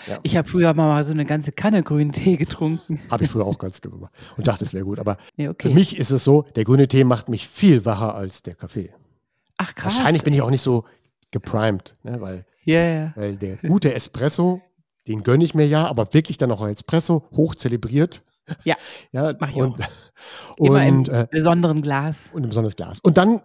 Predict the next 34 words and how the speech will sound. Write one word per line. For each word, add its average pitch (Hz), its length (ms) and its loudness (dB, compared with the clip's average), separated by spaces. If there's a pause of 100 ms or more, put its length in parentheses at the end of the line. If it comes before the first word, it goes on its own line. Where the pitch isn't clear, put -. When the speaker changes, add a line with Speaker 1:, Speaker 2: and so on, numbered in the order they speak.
(440)
Speaker 1:
gibt 269 140 0
es 247 100 2
aber 190 140 4
schon 180 120 4
mal, 160 120 6
dass 131 160 4
ich 123 80 0
einen 127 80 2
grünen 131 280 4
Tee 151 180 2
trinke, 175 300 2
dann 131 160 2
weiß 147 220 4
ich 170 100 0
aber 147 200 2
auch, 135 160 2
wenn 131 80 4
ich 120 80 0
einen 123 80 -2
grünen 127 240 2
Tee 135 140 2
trinke, 131 280 2
dann 113 300 -2
fällt - 260 -8
natürlich 110 260 -8
der 95 120 -10
Kaffee 87 340 -12
weg. - 240 -20 (140)
Ich - 60 -20
kann 98 120 -8
das 131 80 -2
Speaker 2:
Ja. 123 140 -4
Speaker 1:
nicht 107 100 -10
beides. 87 340 -10